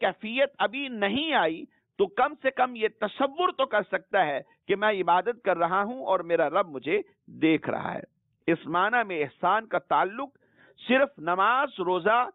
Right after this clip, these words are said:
زکوٰۃ اور حج کے ساتھ ہی مخصوص نہیں ہے، بلکہ بندہ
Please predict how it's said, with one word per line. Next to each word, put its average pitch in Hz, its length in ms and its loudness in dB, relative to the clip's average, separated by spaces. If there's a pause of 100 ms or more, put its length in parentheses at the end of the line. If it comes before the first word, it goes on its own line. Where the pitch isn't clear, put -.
(360)
زکوٰۃ 185 680 2
اور 214 140 0 (160)
حج 220 340 -2
کے 220 100 0 (160)
ساتھ 190 320 2
ہی 254 160 -4
مخصوص 233 500 -6
نہیں 277 320 0
ہے، 156 120 2 (680)
بلکہ 254 420 0 (120)
بندہ 254 460 -2